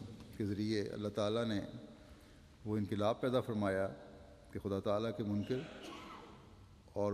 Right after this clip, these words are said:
مشرک باخدا انسان بن گئے،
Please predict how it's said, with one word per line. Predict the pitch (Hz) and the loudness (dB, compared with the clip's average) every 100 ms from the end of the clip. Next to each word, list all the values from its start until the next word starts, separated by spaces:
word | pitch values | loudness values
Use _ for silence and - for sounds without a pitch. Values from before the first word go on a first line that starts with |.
| 98 | 0
مشرک | 98 120 107 - - - - - - - - - - - - | -2 -2 -6 -8 -18 -20 -20 -20 -20 -20 -20 -20 -20 -20 -2
باخدا | 104 92 107 107 | -2 0 2 2
انسان | 123 135 127 | 2 -2 -4
بن | 127 113 | -2 -6
گئے، | - | -8